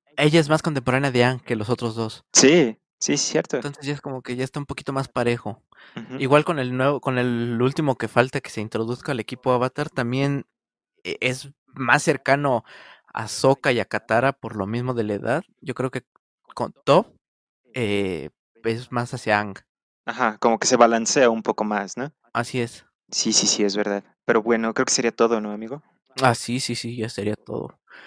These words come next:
Speaker 1: Y bueno, pues ya nada más, eh, síganos en, en, por mi parte, en Basura Tóxica Espacial, un, eh, canal de YouTube que hablamos sobre cine,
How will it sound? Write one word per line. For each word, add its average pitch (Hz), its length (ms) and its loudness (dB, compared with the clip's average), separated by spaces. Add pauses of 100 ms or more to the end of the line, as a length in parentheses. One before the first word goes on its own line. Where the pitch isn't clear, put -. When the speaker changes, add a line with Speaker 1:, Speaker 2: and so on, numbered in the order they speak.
(340)
Speaker 1:
Y 113 240 -6
bueno, 113 280 -4
pues 110 140 -10
ya 117 140 0
nada 117 140 0
más, 113 400 -6
eh, 98 240 -10
síganos 139 520 -4
en, 95 320 -8 (340)
en, 110 200 -12 (140)
por 104 160 -6
mi 104 80 -10
parte, 127 300 -2
en 123 80 -2
Basura 117 280 -4
Tóxica - 340 -10
Espacial, 123 560 0 (560)
un, 123 760 -6
eh, 104 380 -10 (280)
canal 123 240 4
de 123 80 0
YouTube 120 300 0
que 120 100 -2
hablamos 113 220 -4
sobre 104 160 -6
cine, 151 300 -2